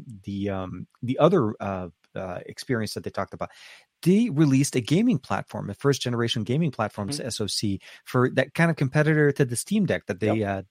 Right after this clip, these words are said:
Speaker 1: they showed us, uh, back in November, which Razer was collaborating with them. I,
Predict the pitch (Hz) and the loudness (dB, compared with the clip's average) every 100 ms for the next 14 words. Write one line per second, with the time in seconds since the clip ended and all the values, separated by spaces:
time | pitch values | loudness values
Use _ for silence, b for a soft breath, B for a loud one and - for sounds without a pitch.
0 | _ 110 - 131 117 - 113 - 107 - | _ -4 0 0 -2 -4 -8 -2 -2 -2
1 | 107 101 104 98 90 b b b b - | -6 -6 -6 -8 -12 b b b b 2
2 | 139 - - - 143 165 165 170 147 143 | 2 2 -8 4 8 8 8 4 4 0
3 | - 143 135 139 139 131 131 127 127 123 | 0 2 2 2 2 2 0 0 0 0
4 | - 107 | -4 -8